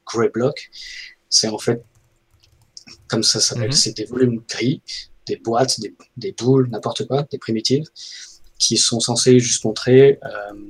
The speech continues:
Speaker 1: l'environ-, l'espace, pardon, la relation entre les différents endroits dans l'espace et puis, euh, le, le,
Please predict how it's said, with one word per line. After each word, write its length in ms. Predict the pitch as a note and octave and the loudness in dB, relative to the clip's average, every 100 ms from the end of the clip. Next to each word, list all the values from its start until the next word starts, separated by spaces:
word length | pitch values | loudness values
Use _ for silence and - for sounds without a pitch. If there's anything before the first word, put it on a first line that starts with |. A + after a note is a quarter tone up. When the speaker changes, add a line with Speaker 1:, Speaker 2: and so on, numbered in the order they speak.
| G2+ - _ - | -20 -20 _ -20
Speaker 1:
l'environ-, 560 | - G#2 G#2+ A#2 G#2+ C3 | -14 -6 -4 -2 -2 4
l'espace, 500 | B2+ - B2 - - | 4 6 4 2 0
pardon, 260 | - B2+ - - - - - | -8 -14 -12 -10 -10 -8 -6
la 100 | G2+ | -4
relation 480 | G#2+ A#2 A#2 - B2 | 0 2 2 4 4
entre 180 | A#2+ A2 | 2 -2
les 60 | G#2+ | -8
différents 360 | - G#2 G2+ | -6 -4 -4
endroits 460 | G2+ - A#2 B2 B2 | -6 -4 0 2 2
dans 100 | A2 | -2
l'espace 640 | G#2 - B2 C3 C3 - | -4 -2 0 2 2 0
et 100 | - - | -6 -16
puis, 320 | A2+ G#2+ G2 F#2 | -10 -10 -10 -10
euh, 1200 | F#2+ F#2 - _ _ _ - - - - _ - - - | -10 -10 -18 _ _ _ -20 -20 -20 -20 _ -20 -20 -12
le, 200 | - F#3+ | -8 -6
le, 160 | - | -8